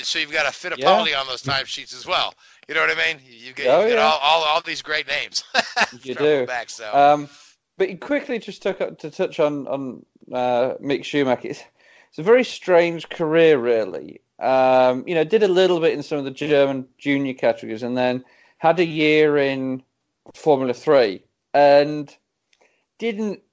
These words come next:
Speaker 2: really dig up any trees in his first year. You know, I think he got a couple of podiums here and there and finished, like, fifth or sixth in the championship. You know, a solid run, but nothing amazing.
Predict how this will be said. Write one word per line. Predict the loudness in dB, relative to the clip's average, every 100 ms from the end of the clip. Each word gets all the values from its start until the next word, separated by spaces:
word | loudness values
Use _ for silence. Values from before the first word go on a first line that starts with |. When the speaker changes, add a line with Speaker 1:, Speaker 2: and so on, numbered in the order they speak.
| _ _
Speaker 2:
really | -16 -4 2 4 4 2
dig | -2 -2 0
up | 0 0
any | -4
trees | -2 0 0 0
in | -6
his | -6
first | 2 4 4 0 -6
year. | -2 -2
You | -2
know, | -2
I | -2
think | -4
he | -2
got | -4
a | -2
couple | -6 -4
of | -4
podiums | 2 4 4 2 -6 0
here | 2 2
and | 0
there | 0 0
and | -4
finished, | -10 -10 -4
like, | -4 -4 _ _ _ _ _ _ _
fifth | -14 0 0 2
or | 0 0
sixth | -2 -4 -4 -8
in | -10
the | -4
championship. | -2 -2 -4 -10 -8 -4
You | 2
know, | 2 0
a |
solid | -2 0 2 2
run, | 2 2 0 -6 -6
but | -6 -8 _ _ _ _
nothing | -12 -12 -10 -10
amazing. | -4 -4 -4 -8 -14